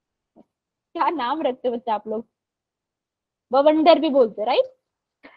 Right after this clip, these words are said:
ठीक है, ओके, तो ये होता है, ये इस, this is also an example of convection। Can you see the air molecules only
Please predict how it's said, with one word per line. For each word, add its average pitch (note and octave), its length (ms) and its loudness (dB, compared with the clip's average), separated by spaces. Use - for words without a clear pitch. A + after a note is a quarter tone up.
ठीक E4+ 160 -6
है, C#4+ 200 -4
ओके, - 260 4
तो - 640 2
ये D#4+ 240 0
होता G4 340 2
है, G4 240 -2
ये G#4 280 -2
इस, G4+ 60 -4
this F#4 240 -2
is A#4 180 4
also G4+ 180 2
an A4 160 -4
example F#4 380 0
of G#4+ 220 -4
convection। G4 520 -6
Can E4+ 100 0
you A4 100 0
see A4 160 -2
the F#4+ 380 -2
air A4 200 4
molecules F#4 540 0
only E4+ 220 -2